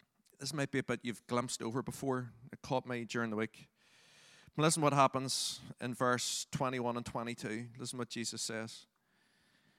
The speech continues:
"And Jesus said, 'Peace be with you. As the Father has sent me, I am sending you.'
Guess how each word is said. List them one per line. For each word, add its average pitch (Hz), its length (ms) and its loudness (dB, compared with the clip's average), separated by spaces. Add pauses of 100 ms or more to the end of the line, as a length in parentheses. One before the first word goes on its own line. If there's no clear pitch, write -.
(220)
"And 135 140 0
Jesus 151 340 6
said, 135 480 8 (400)
'Peace 147 320 2
be 143 180 -2
with 123 280 -2
you. 135 140 -8 (1200)
As 131 140 2
the 139 60 0
Father 147 400 10
has 139 120 4
sent 135 320 4
me, 131 240 4 (100)
I 139 380 4
am 127 220 0
sending 123 560 0
you.' 123 340 2